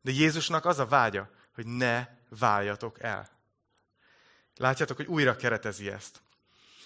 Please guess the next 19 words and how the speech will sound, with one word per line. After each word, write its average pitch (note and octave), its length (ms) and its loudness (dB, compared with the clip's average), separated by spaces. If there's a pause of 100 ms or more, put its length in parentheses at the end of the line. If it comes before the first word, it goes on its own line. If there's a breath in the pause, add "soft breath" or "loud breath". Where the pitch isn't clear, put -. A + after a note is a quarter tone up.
(340 soft breath)
És D3+ 180 -2
akkor F3+ 200 4
most F3 180 2
egy F3 100 -2
kicsit F#3 340 -4
megint D3 300 -2
hadd C#3 180 0
mondjak A#2+ 300 -4
egy A2+ 120 -6
ilyen A#2 200 0
mondatot, G#2+ 420 -6
amire A2+ 240 -2
azt A#2+ 160 -2
fogom A2 220 -6
mondani, G#2+ 280 -4
hogy G2+ 80 -6
majd G#2 180 -4
később G#2+ 400 -6
visszatérek. - 680 -12